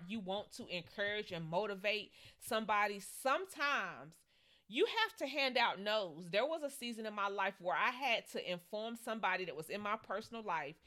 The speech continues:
let them know my men-, I don't have the mental capacity to be able to do this with you right now. Like, I had to come out and inform them of that, because if not, you will become drained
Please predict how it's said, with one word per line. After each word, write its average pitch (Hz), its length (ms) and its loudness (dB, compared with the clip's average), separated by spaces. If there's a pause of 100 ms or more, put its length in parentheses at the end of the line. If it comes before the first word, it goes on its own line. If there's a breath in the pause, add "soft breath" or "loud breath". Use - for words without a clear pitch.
(300 loud breath)
let 226 320 2
them 247 240 0
know 156 420 -2 (840)
my 214 280 2
men-, 240 360 0 (560)
I 247 200 6
don't 277 140 0
have 254 200 4
the 277 80 -2
mental 214 300 -2
capacity 156 920 -6 (200)
to 220 100 -6
be 190 280 -8
able 180 340 0
to - 180 -6
do 190 240 -8
this 156 200 -14
with 160 220 -14
you 160 140 -10
right 143 280 -8
now. 143 200 -6
Like, 175 200 0
I 208 120 4
had 220 220 2
to 185 60 0
come 226 280 -2
out 214 160 4
and 196 80 -2
inform 202 440 -4
them 170 200 -4
of 151 160 -10
that, 143 260 -6 (380 loud breath)
because 190 580 0 (640 soft breath)
if 359 300 2
not, 381 460 0 (640)
you 247 160 -4
will 302 140 4
become 220 480 -6
drained 156 760 -4